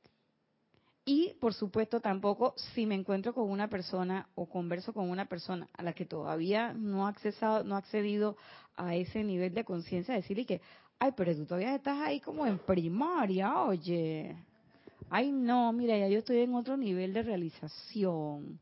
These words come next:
No, tampoco, para nada. Pero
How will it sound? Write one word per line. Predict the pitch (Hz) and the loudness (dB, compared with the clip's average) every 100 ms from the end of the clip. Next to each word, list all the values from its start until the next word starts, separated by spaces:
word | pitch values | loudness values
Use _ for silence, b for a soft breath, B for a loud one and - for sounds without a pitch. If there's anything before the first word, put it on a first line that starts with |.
| _ b b b b b - | _ b b b b b -2
No, | 185 214 302 285 | 2 2 2 0
tampoco, | 202 180 247 277 277 196 | -2 2 2 4 4 2
para | - 180 175 | 2 0 2
nada. | 196 196 202 170 - B B B - | 4 4 4 2 -4 B B B 4
Pero | 240 233 220 | 6 8 6